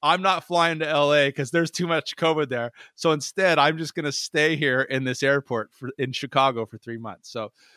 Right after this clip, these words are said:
that's, that's the basic. But the, so the question becomes, well, how does he manage to do this, right? You can think about airport security, all this other kind of stuff. And they said he basically found an airport I D badge and he wore it <laughs> around his neck twenty-four seven.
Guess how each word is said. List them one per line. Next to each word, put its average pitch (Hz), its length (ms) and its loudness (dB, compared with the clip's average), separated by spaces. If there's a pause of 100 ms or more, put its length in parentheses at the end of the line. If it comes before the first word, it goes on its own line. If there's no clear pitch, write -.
(380)
that's, 156 280 2
that's 170 300 0
the 170 100 -2
basic. 143 300 0
But 127 100 -8
the, 139 220 -2
so 175 120 -4
the 160 80 -2
question 214 320 0
becomes, 143 360 -2
well, 131 120 -2
how 185 140 4
does 359 100 -4
he 254 120 -6
manage 165 320 0
to 165 80 -12
do 339 180 0
this, 110 240 -4
right? 131 240 2
You 143 100 -4
can 143 120 -8
think 156 100 -6
about 120 160 -6
airport 139 380 2
security, 139 420 -2
all 127 160 2
this 127 100 -4
other 127 120 -2
kind 117 160 -4
of - 40 -8
stuff. 165 200 -6
And 135 80 -10
they 123 80 -8
said 127 240 0 (440)
he 160 200 -2
basically 180 500 0
found 156 380 0
an 135 100 -8
airport 151 400 0
I 139 160 2
D 151 220 -4
badge 123 400 -2
and 120 100 -8
he 127 60 -6
wore 131 240 0
it 151 100 -2
<laughs> - 0 -
around 160 280 2
his 135 180 -4
neck 147 240 0 (180)
twenty-four 151 460 0
seven. 135 480 0